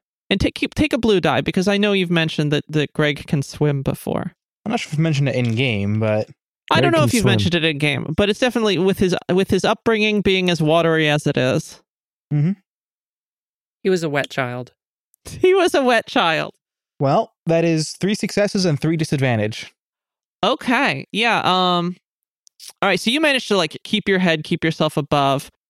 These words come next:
Speaker 1: but it's tiring.
Speaker 2: Mm-hmm.
Speaker 1: It's tiring. Um. That's gonna be, that's gonna be your strain for the, for the round.
Speaker 2: Three strain?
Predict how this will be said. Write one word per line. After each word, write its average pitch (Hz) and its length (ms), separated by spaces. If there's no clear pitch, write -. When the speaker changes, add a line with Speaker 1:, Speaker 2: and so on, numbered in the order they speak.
Speaker 1:
but 202 140
it's 226 260
tiring. 139 800
Speaker 2:
Mm-hmm. 139 200
Speaker 1:
It's 175 280
tiring. 139 720
Um. 165 360
That's 190 240
gonna 214 200
be, 175 560
that's 185 180
gonna 175 160
be 156 100
your 143 100
strain 123 320
for - 180
the, - 180
for - 140
the 120 100
round. - 320
Speaker 2:
Three 131 100
strain? 160 280